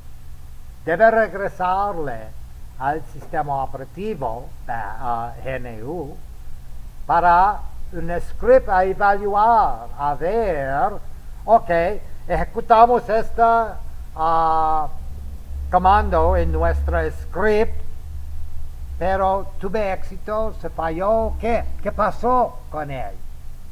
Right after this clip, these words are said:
Podemos evaluarle si se escribió bien el comando que ejecutamos, es el, es el, el detalle, si se escribió bien,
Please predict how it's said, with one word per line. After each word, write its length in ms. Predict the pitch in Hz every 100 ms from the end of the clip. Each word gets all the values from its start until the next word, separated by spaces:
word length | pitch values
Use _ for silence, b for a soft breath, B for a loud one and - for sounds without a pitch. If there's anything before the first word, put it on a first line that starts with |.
| - - - - - - - - - - - - - -
Podemos 500 | 151 170 214 233 -
evaluarle 1080 | 160 156 151 156 165 196 208 165 135 135 160 - - - - - - - - -
si 160 | 214
se 200 | 233 214
escribió 580 | 208 - 175 202 202 202
bien 540 | 156 180 202 202 202 220
el 280 | - 165
comando 920 | - 180 196 220 240 214 165 143 180 -
que 160 | 147 135
ejecutamos, 1040 | 135 - 135 170 190 180 139 117 143 214 - - - - - - - - - - - - - - - - - - -
es 280 | 117 123 -
el, 360 | 147 151 156 160 -
es 260 | 131 127 147
el, 320 | 151 151 120 - - -
el 140 | 123 120
detalle, 720 | 165 - 190 185 147 165 185 - - - - -
si 180 | 156 196
se 220 | - 180 180
escribió 580 | - 160 170 165 175
bien, 720 | 175 170 160 139 135 214 214